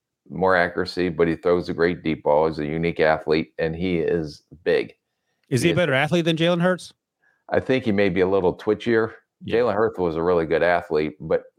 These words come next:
Speaker 1: what made Jalen Hurts Jalen Hurts is he continued to improve his accuracy as a passer, and he had some weapons around him. And, uh, I think that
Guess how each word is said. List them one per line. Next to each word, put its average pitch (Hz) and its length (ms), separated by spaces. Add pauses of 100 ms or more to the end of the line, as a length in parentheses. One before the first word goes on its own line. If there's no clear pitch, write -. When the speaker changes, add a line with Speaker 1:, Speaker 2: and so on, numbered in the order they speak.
(300)
Speaker 1:
what 90 220
made 90 240
Jalen 87 300
Hurts 87 340
Jalen 80 360
Hurts 104 320
is 73 100
he 80 120
continued 80 500
to 73 100
improve 80 460
his 71 120
accuracy 76 520
as 71 160
a 65 40
passer, - 520 (420)
and 98 180
he 87 80
had 87 140
some 80 160
weapons 80 380
around 80 400
him. 69 160
And, 76 160 (1040)
uh, 87 420 (160)
I 87 100
think 90 400 (560)
that 85 420